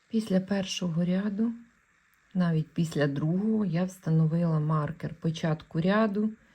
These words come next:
щоб не загубити цей початок. В принципі, його потім легко знайти, але навіщо собі ускладнювати життя, якщо можна просто встановити маркер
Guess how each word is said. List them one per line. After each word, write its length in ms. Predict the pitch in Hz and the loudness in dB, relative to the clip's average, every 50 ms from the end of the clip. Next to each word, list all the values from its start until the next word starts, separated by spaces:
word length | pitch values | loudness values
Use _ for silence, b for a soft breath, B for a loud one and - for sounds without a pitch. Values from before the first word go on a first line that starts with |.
| b b b b | b b b b
щоб 260 | - - 208 190 190 | -8 -4 -2 2 4
не 140 | 208 196 185 | 6 6 6
загубити 800 | 165 170 170 165 160 156 147 165 170 175 170 - 170 180 175 165 - _ _ _ | 4 4 2 2 2 2 2 2 0 0 0 0 0 0 0 -2 -6 _ _ _
цей 180 | - - 156 156 | -6 -4 -4 -2
початок. 640 | 156 - 165 160 - - 151 147 143 - - - | 0 -2 -2 -2 0 0 -2 -2 -2 -6 -10 -12
В 100 | - - | -12 -14
принципі, 720 | - - 370 427 392 339 - - 220 180 - 185 170 160 - b b b b b b b b b b b b b b - | -8 -2 0 0 0 -2 -2 -2 -4 0 2 2 2 2 0 b b b b b b b b b b b b b b 4
його 220 | 208 226 240 233 | 6 8 8 8
потім 520 | 233 233 240 233 240 233 233 220 214 - - - | 6 4 4 4 6 8 8 8 8 6 2 0
легко 400 | 190 196 220 240 226 - - 233 | 4 6 6 4 4 2 2 4
знайти, 600 | 208 220 233 233 226 220 226 - 302 320 339 - | 8 10 10 10 10 8 4 -2 -2 -2 -2 0
але 260 | - 196 190 196 202 202 | 0 2 4 4 4 4
навіщо 720 | 202 202 202 208 277 339 359 - - - 247 247 240 247 | 4 4 4 4 2 0 -2 -4 -2 0 0 0 0 -4
собі 320 | - - - 175 170 202 | -6 -6 -6 -2 0 0
ускладнювати 880 | 196 185 165 - - - 180 175 175 160 170 165 165 165 160 165 165 165 | 0 0 -2 -4 -2 0 2 2 4 4 2 2 2 0 0 0 -2 -2
життя, 340 | 156 170 170 - 240 254 | -2 -2 -2 -2 -2 -2
якщо 340 | 262 240 202 - - - 175 | 0 -2 -2 -4 -4 -2 -2
можна 300 | 165 165 165 160 160 160 | 0 0 2 2 0 0
просто 480 | 160 - 202 233 262 294 285 - - 262 | 0 2 2 4 4 2 0 -4 -6 -6
встановити 680 | 254 - - - 170 165 165 160 165 165 160 160 175 | -6 -6 -4 -2 0 0 2 2 2 0 0 0 0
маркер 520 | 165 180 208 233 240 233 - 233 220 220 | 0 2 2 2 0 -2 -2 -4 -4 -4